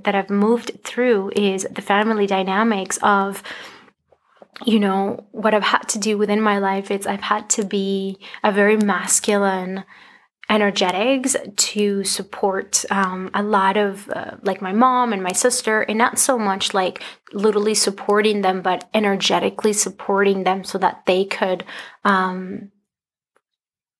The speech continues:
continue to flow in many, many ways. Um, so what happened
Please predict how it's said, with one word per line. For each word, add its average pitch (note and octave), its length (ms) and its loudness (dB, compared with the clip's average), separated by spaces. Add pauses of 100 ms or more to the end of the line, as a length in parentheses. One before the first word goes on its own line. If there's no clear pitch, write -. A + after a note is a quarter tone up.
continue B3+ 480 2
to A#3 100 -4
flow A#3+ 420 0
in G3 140 -2
many, F#3+ 180 -2
many F#3 280 -4
ways. F#3 420 -4 (460)
Um, G3 320 0
so G#3 640 0
what A3 240 0
happened G3+ 880 -2